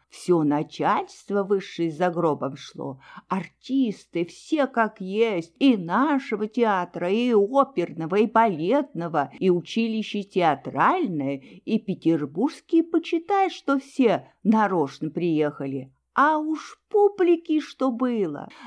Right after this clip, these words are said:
на панихидах, да на выносе, всю как есть квартиру заполнили. Просто пройти невозможно было. Да и что квартиру? Лестница, голубчик, вся полна была. На улице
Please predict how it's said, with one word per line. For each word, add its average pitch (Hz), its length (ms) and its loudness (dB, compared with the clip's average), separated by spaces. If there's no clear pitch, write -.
на 262 140 4
панихидах, 262 1200 4
да 190 180 2
на 185 220 0
выносе, 220 1000 -2
всю 269 460 0
как 381 420 -4
есть 339 420 0
квартиру 294 1160 0
заполнили. 143 960 -4
Просто 175 340 -2
пройти 220 640 -2
невозможно 240 760 0
было. 143 440 -2
Да 247 140 2
и 262 60 4
что 339 240 -4
квартиру? 370 840 -4
Лестница, 302 640 0
голубчик, 294 680 -2
вся 180 360 0
полна 240 400 0
была. 131 480 -6
На 190 140 4
улице 214 540 0